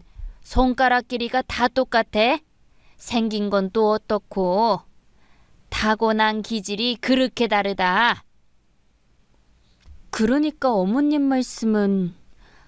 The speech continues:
아가씨는 사업 말아먹어도 다시 일어설 대단한 사람이고 저는 능력 있어도 사람 말아먹은 사람이니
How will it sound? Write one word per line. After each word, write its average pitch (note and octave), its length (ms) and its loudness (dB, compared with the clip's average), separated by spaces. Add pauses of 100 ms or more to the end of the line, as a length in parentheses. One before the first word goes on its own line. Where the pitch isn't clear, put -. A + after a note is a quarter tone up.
아가씨는 B3 800 -2
사업 D#4 300 -2
말아먹어도 A#3+ 720 0
다시 G#3 380 -2
일어설 A#3+ 360 0
대단한 B3+ 520 0
사람이고 A3 880 0 (560)
저는 A#3+ 300 2
능력 A3+ 340 0
있어도 C#4+ 300 -2
사람 E4+ 340 0
말아먹은 C4+ 540 0
사람이니 A#3+ 580 0